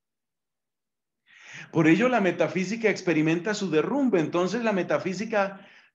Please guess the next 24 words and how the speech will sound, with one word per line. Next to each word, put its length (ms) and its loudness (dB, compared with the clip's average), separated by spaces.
empieza 560 2
a 40 4
aparecer 640 -2
una 200 0
especie, 840 -4
una 120 2
especie 400 0
de 140 -4
trampa, 840 -2
una 320 6
trampa 560 0
que 100 -4
nos 380 -6
aleja 760 -6
de 180 4
la 200 2
existencia 840 0
concreta. 760 -4
Entonces 440 2
van 160 2
a 80 2
venir 340 0
las 240 -4
críticas 880 -6